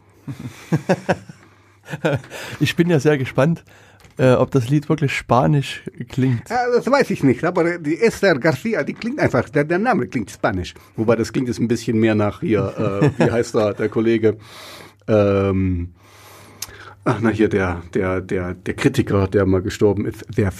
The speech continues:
Speaker 2: der auch
Speaker 1: Ach
Speaker 2: immer
Speaker 1: so,
Speaker 2: gelispelt
Speaker 1: ah,
Speaker 2: hat, wie
Speaker 1: ja,
Speaker 2: heißt
Speaker 1: ja.
Speaker 2: er? Äh, ich
Speaker 1: Marcel.
Speaker 2: komme nicht, Marcel Reichanowski. Genau.
Speaker 1: Genau.
Speaker 2: <laughs> Ähm,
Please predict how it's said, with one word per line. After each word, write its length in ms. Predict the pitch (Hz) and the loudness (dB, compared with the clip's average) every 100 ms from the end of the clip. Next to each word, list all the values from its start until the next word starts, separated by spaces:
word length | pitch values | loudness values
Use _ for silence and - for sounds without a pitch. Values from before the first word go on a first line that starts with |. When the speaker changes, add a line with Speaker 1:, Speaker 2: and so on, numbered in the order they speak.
| - | -4
Speaker 2:
der 180 | - 117 | -4 0
auch 80 | 113 | 0
Speaker 1:
Ach 60 | |
Speaker 2:
immer 80 | 220 | 2
Speaker 1:
so, 80 | 170 | 2
Speaker 2:
gelispelt 240 | 170 135 143 | 4 4 4
Speaker 1:
ah, 240 | 165 175 | 6 4
Speaker 2:
hat, 80 | 147 | 4
wie 60 | |
Speaker 1:
ja, 40 | 131 | 4
Speaker 2:
heißt 280 | 135 139 123 | 2 2 0
Speaker 1:
ja. 100 | 110 | -4
Speaker 2:
er? 300 | - 113 104 | -6 -8 -8
Äh, 40 | 120 | -2
ich 60 | |
Speaker 1:
Marcel. 320 | 131 107 143 | 0 2 4
Speaker 2:
komme 200 | 170 170 156 | 4 2 0
nicht, 100 | 123 | 0
Marcel 300 | 123 147 143 | 0 2 0
Reichanowski. 840 | 135 123 123 127 139 - - 101 - - | -2 -2 0 0 0 -4 -12 -12 -14 -8
Genau. 240 | 110 117 117 | -2 0 2
Speaker 1:
Genau. 220 | 135 120 107 | 2 2 0
Speaker 2:
<laughs> 40 | 107 - - 98 - - - - - - - - 143 139 131 - | -6 -6 -8 -12 -12 -16 -18 -20 -20 -20 -18 -14 -8 -8 -10 -8
Ähm, 560 | 113 101 98 95 92 | -4 -4 -6 -8 -10